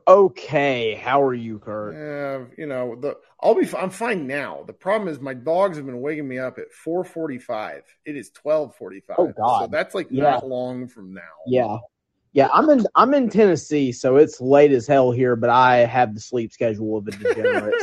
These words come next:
Speaker 1: so, you know.
Speaker 2: <laughs> Well, what are you thinking tonight?
Speaker 1: Uh, my early hot take for this season is that we don't need a third ball handler. We need a second because Spencer is not him.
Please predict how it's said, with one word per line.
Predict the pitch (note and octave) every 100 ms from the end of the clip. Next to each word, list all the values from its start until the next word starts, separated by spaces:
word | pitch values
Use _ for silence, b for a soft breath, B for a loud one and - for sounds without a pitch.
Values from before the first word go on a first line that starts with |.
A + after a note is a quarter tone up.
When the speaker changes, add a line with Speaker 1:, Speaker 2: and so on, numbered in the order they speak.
| -
Speaker 1:
so, | - G4
you | G#3+
know. | G3 A2
Speaker 2:
<laughs> | A#2+ -
Well, | D#3
what | F#3 A#3
are |
you | G#3
thinking | G#3+ F#3 D#3
tonight? | C3 A#2 - _ _ _ _ _ _ _ -
Speaker 1:
Uh, | G#3+ A3 G#3+ F#3+ E3+
my | D#3 E3+ F#3+ C4+ D4 C#4 B3+ G#3+ E3 E3
early | F3+ G#3 G#3 F#3
hot | E3 F3 D#3+
take | - F3 E3
for | -
this | D#3 D3+ D3+
season | D#3+ E3+ D#3 D3 C#3+
is | C#3 A#2
that | B2
we | A#2 D3+ A3+
don't | A3 A3 F3+ -
need | D#3 D#3+ D#3 D3 C3+ - _ _
a | C#3 B2 A#2+ A#2
third | - F3 A#3 B3 E3
ball | C#3 C#3+ C#3
handler. | C3+ C3+ B2+ B2+ A#2+ A#2
We | A#2+ F#3
need | G#3+ F3
a | G#2
second | - - - E3+ D#3+ B2 F#2
because | G#2+ B2+ B2 G#2
Spencer | - - F3+ F#3 F3 C#3
is | A2+
not | B2+ D3+ C3+ -
him. | C#3 C#3 A2 G2+